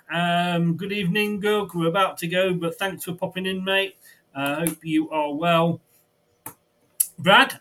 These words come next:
I will see you at some point,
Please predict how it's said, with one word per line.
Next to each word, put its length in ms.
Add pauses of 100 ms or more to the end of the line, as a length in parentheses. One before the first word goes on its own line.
I 140
will 200
see 280
you 580 (640)
at 120
some 280
point, 560